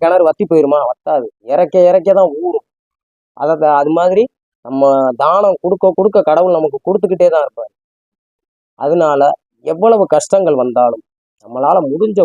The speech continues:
உதவியை அடுத்தவங்களுக்கு செய்யணும். சரி, இதுல தான தர்மம் ரெண்டுமே வந்து கொடுக்கறதுதான். இதுல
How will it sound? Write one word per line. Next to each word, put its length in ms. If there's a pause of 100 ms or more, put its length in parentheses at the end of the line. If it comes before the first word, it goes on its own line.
(140)
உதவியை 320
அடுத்தவங்களுக்கு 540
செய்யணும். 280 (1200)
சரி, 260 (640)
இதுல 220 (220)
தான 420
தர்மம் 320
ரெண்டுமே 380 (420)
வந்து 160
கொடுக்கறதுதான். 580 (120)
இதுல 180